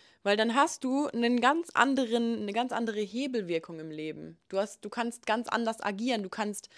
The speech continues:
grundsätzlich Situationen ganz anders meistern in deinem Leben, weil du schon eine ganz andere Herangehensweise hast an das Ganze. Und wenn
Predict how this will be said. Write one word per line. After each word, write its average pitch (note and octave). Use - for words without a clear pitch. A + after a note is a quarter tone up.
grundsätzlich B3+
Situationen B3
ganz C4+
anders A#3
meistern A3+
in E3
deinem D3+
Leben, D#3
weil G3+
du A3+
schon A#3
eine A3+
ganz A3
andere A3+
Herangehensweise G#3
hast -
an E3
das D#3
Ganze. C#3+
Und G#3
wenn G#3+